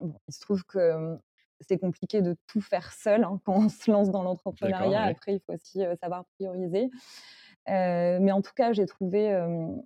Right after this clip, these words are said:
Speaker 1: bah, un sous-traitant qui est complètement en phase avec, heu, mon cahier des charges, qui est aussi, heu, bah, pas très loin de, pas très loin de Marseille, puisque je suis basée à Marseille et ce qui me permet d'être, hem,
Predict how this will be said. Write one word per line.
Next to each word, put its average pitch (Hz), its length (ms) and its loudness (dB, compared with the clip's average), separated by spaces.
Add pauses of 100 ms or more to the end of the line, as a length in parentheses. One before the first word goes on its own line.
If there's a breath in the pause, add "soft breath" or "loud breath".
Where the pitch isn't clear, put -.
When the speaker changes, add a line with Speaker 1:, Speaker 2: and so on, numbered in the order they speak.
Speaker 1:
bah, 170 220 -2
un 175 120 -10
sous-traitant 220 600 -2
qui - 120 -4
est 170 40 -6
complètement 190 640 -2
en 170 60 -4
phase 202 420 -2
avec, 165 320 -4
heu, 170 280 -8
mon 170 220 -8
cahier 175 220 -6
des 175 160 -6
charges, 208 440 -6
qui - 140 -12
est 175 60 -4
aussi, 185 440 -6
heu, 160 120 -6 (580)
bah, - 80 -16 (100)
pas 160 120 -6
très - 220 -6
loin 185 220 0
de, 160 420 0
pas 165 120 -6
très 175 140 -10
loin 170 140 -4
de 170 60 0
Marseille, 175 360 -4
puisque 170 180 -12
je - 80 -18
suis 170 80 -10
basée 170 200 -6
à 175 80 -6
Marseille 214 440 -2
et 196 60 0
ce 196 80 -20
qui - 120 -4
me 185 40 -2
permet 185 280 -4
d'être, 185 300 -4
hem, 170 200 -2